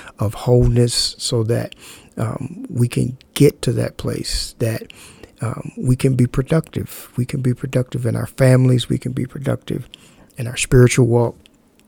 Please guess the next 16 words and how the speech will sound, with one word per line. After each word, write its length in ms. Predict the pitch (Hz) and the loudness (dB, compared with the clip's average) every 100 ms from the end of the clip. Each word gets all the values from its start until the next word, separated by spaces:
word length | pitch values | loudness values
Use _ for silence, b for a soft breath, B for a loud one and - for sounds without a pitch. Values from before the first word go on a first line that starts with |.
| _ _ _ _ - | _ _ _ _ -10
We 100 | 117 | -4
can 160 | 120 | -2
be 140 | 110 107 | 0 0
productive 580 | 120 117 113 - 110 - | 2 2 2 0 -4 -4
in 280 | 117 110 110 | -6 -4 -4
just 320 | 120 113 - | -4 -4 -6
about 300 | 135 - - | -6 -4 -2
everything 400 | 131 143 - 127 | 2 2 4 2
that 120 | 123 50 | 2 0
we 100 | - | -2
do. 240 | - 50 B B B B - | -2 -4 B B B B -6
And 100 | 131 | -2
so 420 | - 123 113 113 - - - _ | 2 2 2 -2 -6 -14 -16 _
by 200 | 123 117 | 0 2
learning 560 | 107 110 127 147 147 135 | 2 2 4 4 2 0
to 360 | 127 113 110 | 0 0 -2